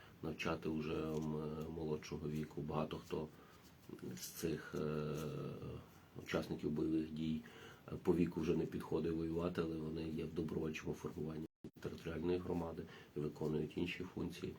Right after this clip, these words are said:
Тому той бойовий досвід дуже важливий, ну, саме передавати молоді. Тому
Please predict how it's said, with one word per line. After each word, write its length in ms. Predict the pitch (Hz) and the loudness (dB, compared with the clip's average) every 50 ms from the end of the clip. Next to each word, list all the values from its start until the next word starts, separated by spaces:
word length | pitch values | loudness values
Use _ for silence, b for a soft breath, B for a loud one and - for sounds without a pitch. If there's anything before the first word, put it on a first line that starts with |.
| B B B B B - | B B B B B -4
Тому 140 | 76 78 78 | -2 -2 0
той 160 | - 80 73 | 2 2 2
бойовий 340 | 73 78 80 78 78 80 78 | 4 4 4 4 4 2 2
досвід 440 | 76 80 82 82 - - 73 73 76 | 2 0 0 -2 -2 -4 -4 -4 -4
дуже 240 | 82 76 76 78 78 - | -4 -2 -2 -2 -2 -2
важливий, 500 | 78 76 76 73 78 78 78 78 80 78 78 - B B B B B B | -2 -2 -2 -2 -2 -2 -2 -2 -2 -4 -6 -8 B B B B B B
ну, 60 | - 78 | -10 -6
саме 280 | - 78 69 78 78 | -4 -2 0 0 0
передавати 600 | - - 78 - 76 73 76 76 76 76 - - | 0 0 -2 -2 0 0 0 0 0 0 0 0
молоді. 440 | 78 76 76 78 78 85 - - - - | 0 0 0 -2 -4 -6 -8 -10 -10 -10
Тому 300 | - - 90 90 110 113 | -8 -6 -4 -2 -2 -2